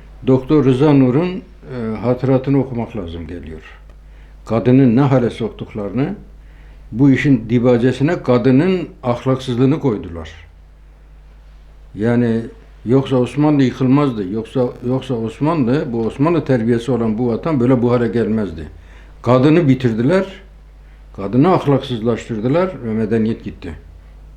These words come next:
Gelecek olan da kadını ele alacak. İlk iş budur. İlk yapacak şey budur.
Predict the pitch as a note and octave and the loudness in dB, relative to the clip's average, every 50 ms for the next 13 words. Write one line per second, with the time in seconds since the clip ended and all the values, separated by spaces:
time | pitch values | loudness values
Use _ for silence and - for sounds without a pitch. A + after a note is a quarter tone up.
0 | - - - - - - - - - - - - - - - - - - - - | -20 -20 -20 -20 -20 -20 -20 -20 -20 -20 -20 -20 -20 -20 -20 -20 -20 -20 -12 -2
1 | - A#2+ B2 C3+ C3 A2 D3+ E3 D3 - D3+ D3 D#3+ G3 G3+ G3+ F#3 C#3+ - C3+ | 2 4 4 6 6 4 4 2 4 4 4 4 6 4 4 4 4 2 2 2
2 | C3 A#2 G#2 B2+ C#3+ F#3 F#3+ F3+ D#3+ C#3 B2 A2+ G#2+ F2+ E2+ F#2 E2+ - - - | 2 2 4 4 4 4 4 4 4 4 4 2 0 -2 -4 -8 -12 -12 -16 -20
3 | - - - - - - - - - D#3 D#3 D3 C#3 C#3+ D3 C3 - - - C#3 | -20 -20 -20 -20 -20 -20 -20 -10 -4 -2 -2 -2 -2 0 -2 -2 -2 -2 -2 0
4 | D3+ C3+ C3+ G#2+ - - - - - - - - - - - - - - - - | 2 2 2 0 -2 -8 -16 -20 -20 -20 -20 -20 -20 -20 -20 -20 -20 -20 -14 -8
5 | - F3+ E3+ C3+ E3+ D#3+ C#3 - D3 C3+ C#3 D3 C3 - D3+ D3 C3+ C3 B2+ G#2 | -6 -6 -4 0 0 2 2 2 2 2 2 0 -2 -2 -2 -4 -2 -2 -4 -6
6 | F#2 F2 - - | -6 -12 -14 -18